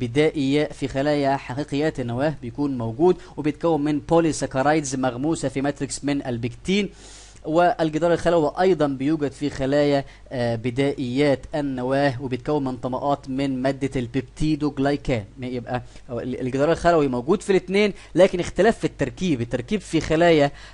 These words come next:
حقيقيات النواة، في خلايا حقيقيات النواة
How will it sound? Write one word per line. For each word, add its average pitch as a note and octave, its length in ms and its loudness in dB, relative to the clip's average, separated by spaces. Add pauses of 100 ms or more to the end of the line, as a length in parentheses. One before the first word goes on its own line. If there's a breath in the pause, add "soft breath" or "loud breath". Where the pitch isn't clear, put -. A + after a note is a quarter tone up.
حقيقيات D3+ 680 0
النواة، D3 500 2 (260)
في B2+ 120 -16
خلايا C3 600 0 (280 loud breath)
حقيقيات C#3+ 540 0
النواة D3 320 4